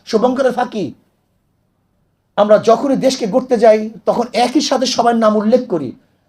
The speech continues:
কিন্তু এখানে যে বিরানব্বই পার্সেন্ট মুসলমানদের দেশ, এই মুসলমানদের চিন্তাটা তখন মাথা থেকে চলে যায়। তখন সবাইকে নিয়ে দেশ গড়ার চিন্তা করি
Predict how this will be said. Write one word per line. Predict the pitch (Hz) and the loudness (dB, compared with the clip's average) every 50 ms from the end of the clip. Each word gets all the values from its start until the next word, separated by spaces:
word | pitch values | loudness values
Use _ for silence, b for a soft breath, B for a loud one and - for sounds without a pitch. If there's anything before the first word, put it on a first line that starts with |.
| _ _ - | _ _ -8
কিন্তু | - 208 214 | -6 0 0
এখানে | 226 202 240 247 | 0 2 2 0
যে | 226 240 | 0 0
বিরানব্বই | - - 214 226 247 277 233 226 285 262 | 0 2 2 4 4 4 2 0 -4 -2
পার্সেন্ট | 240 - - 247 190 | -2 -2 -2 -2 -4
মুসলমানদের | 208 214 208 285 285 285 311 302 294 302 269 202 | -4 -2 -2 -2 0 2 2 2 4 2 0 2
দেশ, | 190 190 147 - - - - _ _ _ _ _ _ - | 4 2 2 2 -2 -16 -20 _ _ _ _ _ _ -2
এই | 190 | -2
মুসলমানদের | 190 214 214 220 269 254 240 240 226 226 214 - | 0 0 0 0 0 -2 0 0 0 0 -2 -4
চিন্তাটা | 240 233 202 233 214 202 | -6 -6 -2 -2 -2 -2
তখন | 196 - 214 | -4 -6 -2
মাথা | 190 190 185 - 208 | -2 -2 -2 -2 -6
থেকে | 196 180 180 | -6 -6 -8
চলে | - 160 135 | -6 -6 -8
যায়। | 117 117 110 107 _ _ _ _ _ _ _ _ _ _ _ - | -8 -10 -12 -14 _ _ _ _ _ _ _ _ _ _ _ -4
তখন | - 240 240 269 | -2 0 0 0
সবাইকে | - - 240 240 233 254 294 - - 285 | -2 0 0 2 2 2 0 0 -2 -4
নিয়ে | 262 254 233 208 202 214 208 - - - - - _ _ _ _ - 165 | 0 2 4 4 2 2 0 -8 -16 -20 -20 -20 _ _ _ _ -8 -2
দেশ | 175 269 269 214 | 0 0 2 2
গড়ার | 185 254 247 240 | 2 4 2 2
চিন্তা | 247 262 247 226 - 208 | 0 -2 -6 -2 0 0
করি | - - 160 135 117 107 | 0 -2 -4 -10 -10 -14